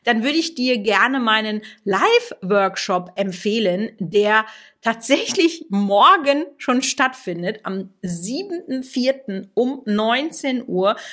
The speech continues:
Du musst dafür nichts bezahlen, das ist ein Live-Workshop, das wird richtig, richtig großartig. Den Link dazu findest du in den Shownotes.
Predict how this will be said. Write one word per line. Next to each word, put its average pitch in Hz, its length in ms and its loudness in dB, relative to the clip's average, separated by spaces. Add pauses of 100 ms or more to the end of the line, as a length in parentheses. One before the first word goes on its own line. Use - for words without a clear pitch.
(100)
Du 233 60 0
musst 294 200 2
dafür 269 240 0
nichts 254 440 -2
bezahlen, 285 440 0
das 240 140 -6
ist 226 140 -2
ein 226 60 -4
Live-Workshop, 269 800 0
das 226 200 -4
wird 233 220 0
richtig, 294 680 -4
richtig 254 600 -4
großartig. 233 1200 -2
Den 220 100 2
Link 269 360 0
dazu 233 380 2
findest 233 400 -4
du 208 140 -4
in 202 220 -4
den 190 160 -4
Shownotes. 202 840 0